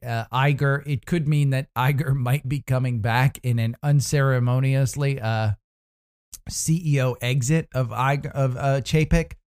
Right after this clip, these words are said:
Uh, I highly doubt that, but, uh, again, the stock is down, uh, again. Um, so,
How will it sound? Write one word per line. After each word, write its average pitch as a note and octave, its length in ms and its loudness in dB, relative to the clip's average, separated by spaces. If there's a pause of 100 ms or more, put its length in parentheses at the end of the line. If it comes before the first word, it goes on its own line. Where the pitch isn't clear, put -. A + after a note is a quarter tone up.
(240)
Uh, A2+ 200 -4
I C#3 420 2
highly D#3 680 2
doubt D#3 380 2
that, D#3 360 0
but, A#2+ 240 -2 (400)
uh, - 140 -8
again, C3 480 2
the G#2+ 100 0
stock C#3 480 0
is B2 220 0
down, B2 640 0
uh, A2+ 380 -4 (100)
again. A#2+ 600 0 (260)
Um, G2 840 -2 (100)
so, C3 340 -2